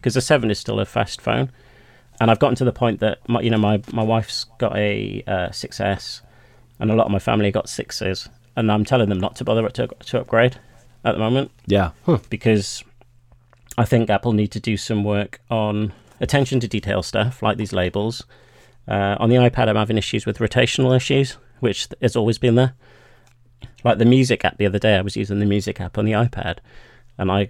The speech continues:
Speaker 1: and I had it in, uh, landscape mode, and I tapped on artist, album, and then suddenly everything shifted to the left, and I couldn't see the album artwork anymore. I could just about see the end of the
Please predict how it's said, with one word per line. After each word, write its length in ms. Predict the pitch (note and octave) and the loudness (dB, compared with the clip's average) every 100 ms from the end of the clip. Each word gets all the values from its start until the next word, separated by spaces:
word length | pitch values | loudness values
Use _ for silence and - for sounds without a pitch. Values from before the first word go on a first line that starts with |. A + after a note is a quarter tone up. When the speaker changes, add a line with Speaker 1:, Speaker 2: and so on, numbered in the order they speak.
| - | -4
Speaker 1:
and 140 | A#2 | 0
I 60 | G2+ | 2
had 160 | A2+ G#2+ | 2 2
it 100 | - | 0
in, 340 | G2 G2 F#2+ - - _ - | 0 0 -2 -6 -20 _ -2
uh, 200 | F#2+ F#2+ | 0 2
landscape 420 | A2 A2+ - - | 2 2 -2 -4
mode, 280 | F#2 F#2 - - _ - - - - | -4 -6 -6 -12 _ -20 -20 -20 -4
and 120 | G2+ | 0
I 80 | G2+ | 0
tapped 420 | - B2 - - | -2 -6 -8 -2
on 400 | G#2+ G2+ G2+ G2+ - _ _ _ | 0 2 0 -2 -8 _ _ _
artist, 680 | - A#2+ A#2 A#2 A#2+ - - - - | 0 0 2 0 0 -4 -16 -20 -2
album, 520 | F2+ G2+ G2+ G2+ G2+ - - - _ - | 0 2 2 2 0 -8 -20 -20 _ 0
and 100 | G#2+ | 4
then 140 | G#2+ | 4
suddenly 340 | - C#3 A#2 G#2 | 4 4 4 2
everything 360 | G#2+ A2 A2+ | 0 -2 0
shifted 480 | F#2+ - A#2+ - A#2 | 0 0 0 0 -4
to 100 | - | -4
the 100 | G#2+ | -2
left, 360 | A2 C3+ - - | 0 0 -2 -4
and 80 | G#2+ | -4
I 60 | |
couldn't 260 | - A#2 A#2 | -2 -2 -2
see 180 | - A2 | -2 -2
the 140 | G#2+ | 0
album 260 | G#2+ G#2 G#2+ | 0 0 0
artwork 360 | A2 - G2+ | -2 -2 -6
anymore. 280 | G#2 G2 F#2 | -6 -6 -4
I 40 | |
could 160 | F#2 - | -6 -6
just 180 | A#2 - | -8 -4
about 220 | G2 - | -4 -4
see 160 | - A2 | -6 -6
the 140 | G#2+ | -4
end 200 | G#2 G#2+ | -4 -6
of 200 | G2+ - | -10 -8
the 300 | A2 G#2 G2+ | -4 -4 -4